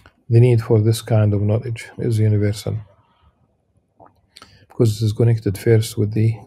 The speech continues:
goodness of this world and then with the goodness of the life to come. This is why one endowed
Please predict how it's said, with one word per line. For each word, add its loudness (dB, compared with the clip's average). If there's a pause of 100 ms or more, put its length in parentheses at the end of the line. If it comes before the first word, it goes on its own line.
(100)
goodness 0 (1080)
of 2
this 0
world 4
and 2
then 0 (120)
with -2
the 2
goodness 2
of 0
the 2 (140)
life 0
to -10
come. -4 (2000)
This 2
is 0
why 0 (160)
one 0
endowed 2